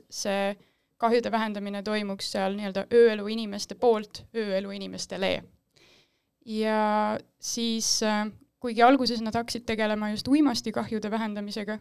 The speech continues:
just nimelt see, et kontrollitaks, kas see aine on puhas, et inimene saaks sihukest asja teha või et, äh, äh, üks asi, mida Levila artiklis ka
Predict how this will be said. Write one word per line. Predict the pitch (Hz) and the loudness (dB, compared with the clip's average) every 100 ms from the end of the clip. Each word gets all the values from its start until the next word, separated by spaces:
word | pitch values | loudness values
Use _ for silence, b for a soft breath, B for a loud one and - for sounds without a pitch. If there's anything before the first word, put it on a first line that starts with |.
| - _ _ _ | -12 _ _ _
just | 226 - | -12 -6
nimelt | 226 208 | -6 -4
see, | 226 202 | -2 -2
et | 202 b b b b b _ | -6 b b b b b _
kontrollitaks, | 240 208 233 233 233 233 - | -12 0 2 2 0 -2 -6
kas | 208 - | 0 0
see | 208 | 0
aine | 214 226 214 | -2 -4 -6
on | 202 | -6
puhas, | 247 262 262 254 - - | -6 0 0 2 0 -2
et | 214 | -10
inimene | 214 202 202 | -12 -10 -10
saaks | 208 202 - | -8 -8 -10
sihukest | 214 226 - - - - | -12 -6 -6 -6 -16 -12
asja | 247 - 254 | -6 -4 -4
teha | 247 247 240 | -4 -4 -4
või | 208 214 202 | -6 -8 -8
et, | 214 - _ | -10 -12 _
äh, | 196 139 196 - _ _ _ _ _ _ | -8 -6 -8 -16 _ _ _ _ _ _
äh, | - - - - - - | -14 -12 -12 -14 -18 -12
üks | - 220 | -8 -6
asi, | 208 | -6
mida | 202 208 | -6 -4
Levila | 214 214 202 202 202 | -2 0 2 2 2
artiklis | 202 220 214 208 196 185 - | -2 -4 -10 -6 -4 -2 -2
ka | - 202 | 2 0